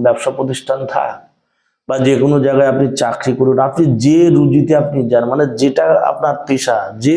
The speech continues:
পেশার সঙ্গে আপনি সংযুক্ত, অর্থাৎ যে পেশার সাথে আপনি লিপ্ত, যে পেশা আপনি কর্মের সাথে লিপ্ত, সেই পেশা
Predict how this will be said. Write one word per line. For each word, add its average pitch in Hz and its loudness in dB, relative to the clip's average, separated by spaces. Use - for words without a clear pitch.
পেশার 156 -2
সঙ্গে 151 0
আপনি 147 -4
সংযুক্ত, 123 -4
অর্থাৎ 139 -2
যে 139 4
পেশার 143 0
সাথে 147 -2
আপনি 143 0
লিপ্ত, 120 0
যে 123 2
পেশা 127 0
আপনি 127 -4
কর্মের 120 0
সাথে 120 -2
লিপ্ত, 120 0
সেই 120 0
পেশা 120 0